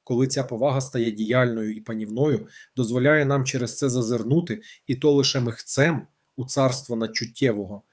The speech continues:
то може мати місце істинно етична, віддана безпосередньо законові налаштованість, і розумне створіння може стати гідним причетності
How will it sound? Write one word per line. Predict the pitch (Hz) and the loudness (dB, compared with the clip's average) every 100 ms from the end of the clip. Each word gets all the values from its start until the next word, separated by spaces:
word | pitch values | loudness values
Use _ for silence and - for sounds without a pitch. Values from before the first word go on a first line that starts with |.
| _ _ _ | _ _ _
то | 127 | 0
може | 135 127 | 2 2
мати | 120 127 131 117 | 2 2 0 0
місце | 139 160 - 131 - | 0 0 0 -2 -2
істинно | 165 170 - 135 127 | -6 -4 -2 0 0
етична, | 127 - 165 170 - 101 - _ _ - | -4 2 2 2 -6 -10 -14 _ _ -2
віддана | 135 156 156 143 | 0 2 2 2
безпосередньо | 131 135 127 - 127 139 120 | 0 -2 -6 -2 4 4 2
законові | 104 110 139 135 110 | -4 -2 0 2 2
налаштованість, | 110 107 107 - 143 165 117 - - - _ | -2 -4 -4 0 2 2 -2 -6 -14 -20 _
і | - | 0
розумне | 127 117 110 175 175 | 2 4 4 2 2
створіння | 165 - 120 147 143 | -2 -4 0 2 2
може | 117 120 113 | 0 -2 -4
стати | - 131 127 113 | -2 0 0 -2
гідним | 95 151 139 131 | 0 2 2 -2
причетності | 127 107 131 131 104 - 107 | -4 -2 0 0 -4 -12 -14